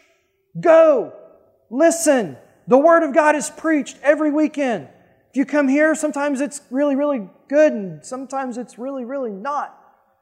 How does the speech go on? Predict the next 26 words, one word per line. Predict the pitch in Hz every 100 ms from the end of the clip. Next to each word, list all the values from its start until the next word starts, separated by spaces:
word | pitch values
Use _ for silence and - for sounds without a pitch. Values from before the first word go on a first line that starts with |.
| _ _
And | 160
that's | 233 262
me, | 220 302 254 160 123 -
but | 190 -
forget | 226 220 -
that. | 233 185 -
Listen | 214 220 226
to | 214
this. | 285 220 - - - _ _ _ _ _ _ _ _ _ _
It's |
not | 269 269
the | -
presentation | - 269 240 247 269 254 240
that | 233
matters, | 233 233 202 165
it's | 190 - - _ _ _ _ 190
the |
content. | - 247 226 196 180 113 - _ _ _ _ _ _ _ _ _ _ _ _ _
Listen | 196 320 - 320
to | 285
what | 269 226
God | 226 220
has | 208 -
to | 165
say, | - 254 262 254 190 131 _ _ _ _ _ _ _ _ _ _ _ _ _ _ -
because | 196 226 208 180 -